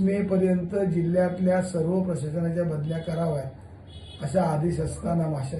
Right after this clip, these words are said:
शासनाचा, सिंधुदुर्ग जिल्ह्यातल्या जिल्हा प्रशासन, जिल्हाधिकारी प्रशासनाने त्या बदल्या तीन मेला ऑनलाइन टाकलेल्या आहेत, तीन जूनला ऑनलाइन टाकलेल्या आहेत.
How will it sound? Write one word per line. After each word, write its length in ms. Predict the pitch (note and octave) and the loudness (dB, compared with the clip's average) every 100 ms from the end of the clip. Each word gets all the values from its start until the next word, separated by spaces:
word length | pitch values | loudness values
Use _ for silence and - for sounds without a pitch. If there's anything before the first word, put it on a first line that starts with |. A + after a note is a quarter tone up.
| - | -4
शासनाचा, 580 | D3 C#3 D#3 D3+ D3 - - - - - - - C#3 | -4 -4 -4 -6 -8 -10 -12 -16 -18 -18 -18 -14 -10
सिंधुदुर्ग 580 | C#3+ - E3+ F3+ A#3 | -8 -2 0 2 2
जिल्ह्यातल्या 680 | G3+ F#3+ F#3 F#3 F3+ F#3 F#3+ | 4 6 8 8 6 6 6
जिल्हा 380 | F3+ E3 E3+ F#3+ | 6 2 4 4
प्रशासन, 520 | F#3 D#3+ F3+ D#3 F3+ E3+ | 2 -2 -4 -4 -2 -2
जिल्हाधिकारी 560 | D#3 E3 F#3 F#3+ F#3+ F#3 | -2 0 2 2 2 2
प्रशासनाने 760 | F3+ D3 D#3+ E3 E3 F3 D#3+ - - - - - - - | 0 -4 -4 -4 -6 -6 -8 -12 -16 -16 -18 -16 -10 0
त्या 140 | F#3 G3 | 2 2
बदल्या 420 | E3+ D#3+ E3+ F3+ C#3+ - - - - - - - - | 0 2 2 4 2 0 -10 -16 -16 -16 -16 -14 0
तीन 240 | A3 B3+ A#3+ | 2 2 6
मेला 560 | G#3 G3 G3 G3 F#3+ - - - - - - C#3 | 8 8 6 6 2 -2 -10 -16 -16 -14 -12 -4
ऑनलाइन 440 | E3 E3+ F3+ F#3 | -2 2 6 6
टाकलेल्या 420 | D#3+ C#3+ D#3+ D3+ C3 | 4 2 -2 -2 -4
आहेत, 320 | - C3 B2+ | -4 -4 0
तीन 240 | G#3+ G3+ | 2 4
जूनला 340 | F#3 G#3 G3+ G3+ | 8 8 8 6
ऑनलाइन 420 | F3+ F3 F3+ F3+ | 4 4 4 2
टाकलेल्या 440 | D3+ D#3 E3 D#3+ | 0 -2 -2 -2
आहेत. 220 | - A#2+ | -4 -6